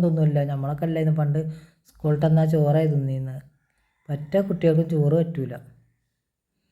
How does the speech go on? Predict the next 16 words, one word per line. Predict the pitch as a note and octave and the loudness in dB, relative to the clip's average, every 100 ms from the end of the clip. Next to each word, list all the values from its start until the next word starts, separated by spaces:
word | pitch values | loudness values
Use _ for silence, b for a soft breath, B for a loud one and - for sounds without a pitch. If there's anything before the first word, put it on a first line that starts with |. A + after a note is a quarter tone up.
| _ _ _ _ _ _ _ _ - | _ _ _ _ _ _ _ _ -12
എന്തെങ്കിലും | C#3+ D3 F3+ G3 | -4 0 2 2
വെറൈറ്റി | E3 E3 F3+ A3 | 4 2 0 0
ഉണ്ടാകുന്ന | F#3+ E3+ E3+ E3 D#3+ - | 0 2 2 0 -2 -4
അവരെ | C#3+ C#3+ D3 | -6 -4 -2
നോട്ടം | C#3+ C#3 C#3+ D3+ | -2 -4 -8 -6
ഉണ്ടാവൽ. | C#3+ C3 B2+ B2+ - _ _ _ _ b b b b | -6 -6 -8 -14 -18 _ _ _ _ b b b b
അപ്പോൾ | b G#3+ | b 4
ഇതെല്ലാതും | A3+ G#3 G3 G#3 G3+ | 6 6 4 2 0
കൂടെ | G#3+ A3 | 0 2
ഞാൻ | G3 F#3 | 2 0
നല്ല | D#3+ E3 F3 | 0 0 0
ഇതിൽ | D#3+ D#3 E3 F3 E3 | 2 2 0 -2 -2
മിക്സ് | D#3 - D#3+ | -4 -2 -2
ചെയ്ത് | C3+ | -2
കൊടുക്കുന്നുണ്ട് | B2+ - B2+ C3 | -4 -8 -12 -8
ട്ടോ. | D#3 | -6